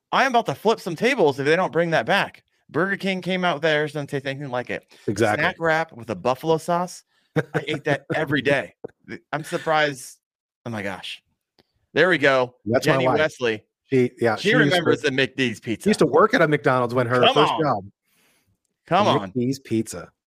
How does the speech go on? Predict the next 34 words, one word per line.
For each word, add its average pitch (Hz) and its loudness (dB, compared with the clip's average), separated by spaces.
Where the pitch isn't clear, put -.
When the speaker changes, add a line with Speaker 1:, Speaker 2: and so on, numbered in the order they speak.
Speaker 2:
What 123 0
was 196 0
it 202 -6
called, 180 -2
Jen? 107 -4
Was 123 -2
it 127 -2
called 143 0
the 123 -4
McPizza? 165 -2
Speaker 1:
I - -12
hope 90 -8
so. 82 -10
I - -6
hope 90 -4
so. 82 -6
Speaker 2:
<laughs> - -20
Speaker 1:
Steve, 143 -2
I 104 0
remember 101 -4
it, 90 -6
and 107 -2
I'm 104 -4
proud 131 0
to 120 -6
say 117 0
I 101 -2
never 104 -2
ate 101 -2
one. 87 -10
Steve, 113 0
come 196 -4
on. 127 -6
That, 160 -6